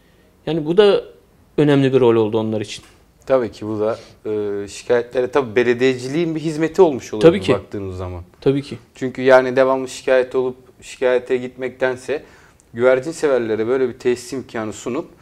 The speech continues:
Speaker 2: diğer halkın da, şimdi çünkü kimisi sevmeyebilir yani zorla da bunu ortak kullanım alanında zarar veriyorsa herkese de saygı duymak lazım.
Speaker 1: Tabii ki.
Speaker 2: Böyle bir imkan sunup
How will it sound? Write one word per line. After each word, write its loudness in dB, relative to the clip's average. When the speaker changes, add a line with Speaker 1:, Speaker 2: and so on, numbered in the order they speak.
Speaker 2:
diğer 6
halkın 0
da, 0
şimdi -12
çünkü -12
kimisi -10
sevmeyebilir 0
yani -2
zorla -4
da -4
bunu -8
ortak -6
kullanım -6
alanında -2
zarar 2
veriyorsa 0
herkese -2
de -2
saygı 0
duymak -4
lazım. -2
Speaker 1:
Tabii 2
ki. -6
Speaker 2:
Böyle 4
bir -4
imkan -2
sunup -6